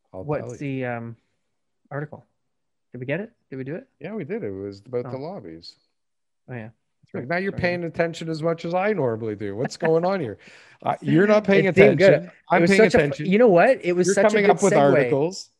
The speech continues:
Speaker 1: Yeah.
Speaker 2: It was such a good segue
Speaker 1: You
Speaker 2: that I
Speaker 1: didn't even
Speaker 2: barely even
Speaker 1: notice
Speaker 2: noticed
Speaker 1: it.
Speaker 2: that we went into an article. That's how
Speaker 1: You
Speaker 2: good it
Speaker 1: had
Speaker 2: was.
Speaker 1: no idea.
Speaker 2: It's just a
Speaker 1: Even
Speaker 2: flow of
Speaker 1: with a,
Speaker 2: conversation.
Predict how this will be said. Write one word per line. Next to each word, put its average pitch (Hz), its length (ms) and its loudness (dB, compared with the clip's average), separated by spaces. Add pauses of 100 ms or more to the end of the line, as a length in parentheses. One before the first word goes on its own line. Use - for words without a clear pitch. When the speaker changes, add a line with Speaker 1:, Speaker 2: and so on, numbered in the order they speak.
(180)
Speaker 1:
Yeah. 160 220 -2
Speaker 2:
It 175 80 -10
was 175 180 -8
such 190 240 -6
a 214 60 -6
good 175 180 -2
segue 165 520 -4
Speaker 1:
You 156 40 0
Speaker 2:
that 135 140 -2
I - 20 4
Speaker 1:
didn't 180 120 2
even - 20 -2
Speaker 2:
barely 170 260 2
even 165 140 6
Speaker 1:
notice 208 160 4
Speaker 2:
noticed 160 160 0
Speaker 1:
it. - 20 0
Speaker 2:
that 156 140 -2
we 151 60 -6
went 160 240 -4
into 170 340 -6
an 160 80 -4
article. 160 420 -6
That's 135 180 -10
how 175 120 -6
Speaker 1:
You 151 80 -12
Speaker 2:
good 151 160 -4
it 180 120 -10
Speaker 1:
had 123 120 -14
Speaker 2:
was. 127 200 -14
Speaker 1:
no 127 480 -12
idea. 120 640 -14
Speaker 2:
It's 151 140 -18
just 165 140 -14
a - 40 -10
Speaker 1:
Even 240 240 -2
Speaker 2:
flow 262 120 4
of 170 40 4
Speaker 1:
with 214 160 4
a, 160 40 2
Speaker 2:
conversation. 147 680 0